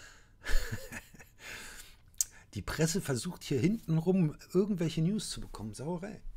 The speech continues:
Ich schreib's dir doch, sobald's was gibt. <laughs> Gelbe OnePlus, Patrick. Könnte sein, dass die ab Lager verfügbar sind.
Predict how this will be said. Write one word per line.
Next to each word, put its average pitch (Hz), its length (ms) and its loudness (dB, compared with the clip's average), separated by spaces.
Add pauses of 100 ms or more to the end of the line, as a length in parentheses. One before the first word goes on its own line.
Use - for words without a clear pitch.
(1080)
Ich - 160 -4
schreib's 214 340 0
dir 127 100 6
doch, 113 100 2
sobald's 117 380 0
was 120 160 0
gibt. - 180 -2 (800)
<laughs> - 800 -6
Gelbe 226 300 10
OnePlus, 165 500 8
Patrick. 190 480 4 (140)
Könnte 240 400 6
sein, 190 220 4
dass 180 160 4
die 185 140 2
ab 160 140 0
Lager 175 220 4
verfügbar 117 420 -4
sind. 104 320 -4